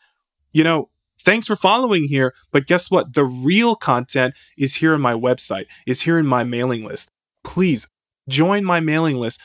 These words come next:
so that we can have a direct relationship, so that, so that everything doesn't have to go through these social media platforms, because this stuff is expensive." And remember,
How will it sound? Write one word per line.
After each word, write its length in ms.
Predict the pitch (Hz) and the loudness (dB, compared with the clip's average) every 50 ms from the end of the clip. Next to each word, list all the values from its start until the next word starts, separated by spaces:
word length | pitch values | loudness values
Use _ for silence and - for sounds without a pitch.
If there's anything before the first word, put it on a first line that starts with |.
| _ - | _ -8
so 140 | - - 139 | -4 0 0
that 100 | 131 123 | 0 0
we 140 | 151 170 | 0 -2
can 100 | - 151 | -2 -2
have 160 | 147 143 135 139 | -2 -2 -2 -4
a 60 | 123 | -4
direct 580 | 113 127 117 110 113 120 131 139 139 - - | -4 -6 -6 -6 -4 0 0 0 0 -2 -10
relationship, 680 | 117 113 123 120 120 120 123 - 117 110 - - 98 - | -14 -6 -4 -2 0 0 -2 -2 -4 -8 -8 -10 -10 -8
so 80 | - 120 | -6 -4
that, 160 | 113 107 - _ _ _ _ - | -4 -6 -6 _ _ _ _ -8
so 120 | - 127 | -4 -2
that 120 | 120 107 | -2 -2
everything 360 | - - 131 135 156 151 151 143 | 0 -2 0 0 0 -2 -2 -2
doesn't 180 | 139 131 127 | -2 -4 -4
have 120 | 127 139 - | -8 -6 -8
to 80 | 127 | -8
go 320 | 120 117 127 127 131 131 127 | -10 -4 -2 0 0 0 0
through 200 | - 131 123 117 | -2 -4 -4 -2
these 200 | 120 113 113 - | -4 -4 -2 0
social 340 | - 120 110 - - 117 | 0 0 0 -2 -4 -6
media 360 | 113 120 117 113 113 110 107 - | -6 -6 -8 -6 -6 -8 -8 -10
platforms, 680 | _ - 117 113 107 - - 117 113 110 - - - - - - - _ | _ -6 -6 -6 -6 -8 -12 -14 -14 -14 -12 -12 -14 -14 -14 -20 -20 _
because 220 | - - 123 120 | -4 -4 -4 0
this 140 | 143 185 185 | 0 0 0
stuff 200 | - 165 147 139 | 2 -2 -2 -2
is 120 | 131 - 107 | -4 -6 -6
expensive." 640 | 104 - - - - 123 120 120 - - - - _ - - - | -6 -6 -8 -4 -2 -2 -2 -2 -4 -8 -8 -10 _ -20 -20 -10
And 80 | - 127 | -4 -4
remember, 360 | 123 131 143 143 131 107 101 | -2 0 0 0 0 -2 -4